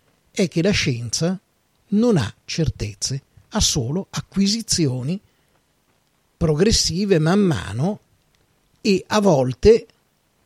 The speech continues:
deve dire, "Eh, no, questo credevamo che fosse così, ma invece,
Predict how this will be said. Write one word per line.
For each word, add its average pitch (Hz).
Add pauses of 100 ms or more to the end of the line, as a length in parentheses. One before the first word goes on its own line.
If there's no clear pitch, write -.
(140)
deve 147
dire, 127
"Eh, -
no, 156
questo 147
credevamo 160
che 139
fosse 156
così, 165
ma 143
invece, 131